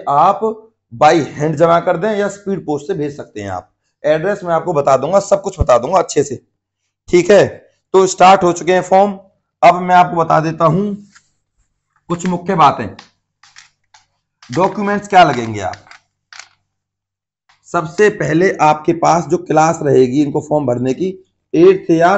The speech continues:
टेंथ है, ठीक है। तो आपके पास नंबर एक, एट्थ या टेंथ की मार्कशीट की फोटोकॉपी,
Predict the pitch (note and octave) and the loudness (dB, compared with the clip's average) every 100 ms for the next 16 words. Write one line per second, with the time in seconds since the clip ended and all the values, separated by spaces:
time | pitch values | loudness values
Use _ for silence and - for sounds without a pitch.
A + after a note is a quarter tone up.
0 | - D#3+ C3+ A#2+ B2 E3 E3+ G3+ - _ | -2 -2 -2 -4 -6 -4 -4 -4 -8 _
1 | _ _ _ _ _ _ _ _ _ _ | _ _ _ _ _ _ _ _ _ _
2 | _ _ _ G#3 - - F#3 G3 G#3 - | _ _ _ 2 4 2 2 2 2 4
3 | F#3 G3 G3 C3 D3+ D#3+ F3 F3 D#3+ D3 | 4 4 -2 -6 -4 0 0 2 0 0
4 | - - _ _ _ _ _ _ _ _ | -2 -14 _ _ _ _ _ _ _ _
5 | _ _ _ A#2 F3 G3+ F#3+ - - _ | _ _ _ 2 6 6 2 -10 -20 _
6 | _ _ _ _ _ A#2+ B2+ D#3+ F#3+ G3+ | _ _ _ _ _ -6 2 4 4 0
7 | - - D#3+ E3+ F3 - - E3 F#3+ G#3+ | -6 -6 -4 -2 -4 -10 -14 -8 -6 -6
8 | G#3+ _ _ _ _ G#2+ B2+ D3 D#3+ E3 | -10 _ _ _ _ -8 -4 0 2 2
9 | E3 - D#3+ - - _ _ _ _ _ | -2 0 0 0 -8 _ _ _ _ _
10 | _ _ _ _ _ _ _ _ _ _ | _ _ _ _ _ _ _ _ _ _
11 | _ _ _ _ _ _ _ _ _ _ | _ _ _ _ _ _ _ _ _ _
12 | _ _ _ _ _ _ _ _ _ _ | _ _ _ _ _ _ _ _ _ _
13 | E3 G#3 G#3 - E3 D#3 C#3+ B2 A2 - | -6 -6 -8 -6 -4 -2 -4 -6 -10 -10